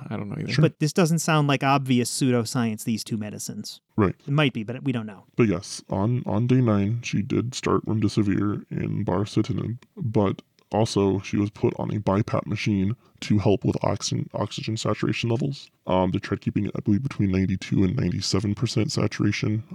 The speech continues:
Speaker 2: Um,
Speaker 3: A ventilator.
Speaker 2: it is not, actually.
Speaker 3: It is not?
Speaker 2: No, it's, uh, it's similar to just what a normal C pap does, but I believe it more closely monitors the intake of oxygen. It's not quite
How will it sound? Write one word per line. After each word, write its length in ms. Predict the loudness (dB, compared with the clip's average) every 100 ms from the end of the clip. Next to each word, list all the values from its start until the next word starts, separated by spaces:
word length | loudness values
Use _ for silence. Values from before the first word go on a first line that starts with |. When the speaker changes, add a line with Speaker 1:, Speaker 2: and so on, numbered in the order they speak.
| -4
Speaker 2:
Um, 480 | -2 0 -2 -4 -6
Speaker 3:
A 60 | -2
ventilator. 600 | 0 0 -2 -8 -14 -16 -2
Speaker 2:
it 120 | 0
is 100 | 0
not, 180 | -2 -4 -8
actually. 260 | -8 -2
Speaker 3:
It 60 | 0
is 160 | 2
not? 340 | 0 -2 -6 0
Speaker 2:
No, 200 | 4 4
it's, 200 | 2 0
uh, 240 | 2 4 4
it's 140 | 2
similar 480 | -2 -2 2 4 6
to 440 | 4 4 6 6 4
just 180 | -2 0
what 160 | 2
a 60 | 4
normal 320 | 4 4 4
C 160 | 4 2
pap 280 | 4 2 4
does, 180 | 2
but 100 | 4
I 60 | 2
believe 420 | 2 2 4 4
it 100 | 4 0
more 280 | -4 -2 -2
closely 520 | -4 0 0 2 0
monitors 680 | 0 0 2 0 2 2 2
the 100 | -4 -2
intake 520 | -2 0 0 -2 -8 -2
of 200 | 0 2
oxygen. 600 | 0 0 0 0 2 0
It's 120 | 0 4
not 340 | 6 6 2
quite 300 | 0 2 2